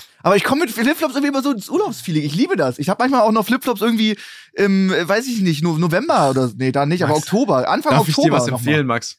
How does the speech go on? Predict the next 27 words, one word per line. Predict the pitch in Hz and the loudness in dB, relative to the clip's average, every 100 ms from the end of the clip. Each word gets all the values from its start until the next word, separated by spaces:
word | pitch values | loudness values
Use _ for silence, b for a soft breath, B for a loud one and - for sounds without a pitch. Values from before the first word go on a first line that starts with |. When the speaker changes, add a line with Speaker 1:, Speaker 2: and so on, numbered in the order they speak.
| - | -2
Speaker 1:
Wenn | 180 | 0
noch | 220 | 2
mal | 233 | 0
ein | |
schöner | 190 285 330 | 0 0 2
Sonnenstrahl | 240 262 330 - - 180 156 156 156 156 | 2 0 0 -6 -6 -2 -2 -2 0 2
irgendwie | 156 156 151 160 B B | 2 0 0 -2 B B
noch | 185 | 0
mal | 185 | 2
durch | 170 156 | 2 2
die | 156 | 2
Wolken | 156 156 147 | 2 0 0
kommt, | 170 202 - | 0 0 -2
direkt | 240 285 | -2 -2
Flipflops | 262 269 254 254 | -2 -2 -4 -4
an, | - | -4
kurze | 220 247 240 | -4 -4 -2
Hose, | 247 254 247 247 B B B | -2 0 -2 -4 B B B
noch | 240 | 0
mal | 233 | 2
rausgehen, | 220 233 - 226 | 2 0 0 -2
irgendwie | 220 220 220 | 0 0 0
ein | 190 | 0
Fischbrötchen | 247 - 226 226 226 180 | 0 0 -2 -2 -2 -4
ziehen | 220 220 | -6 -4
oder | 202 185 | -2 0
so. | 190 | 0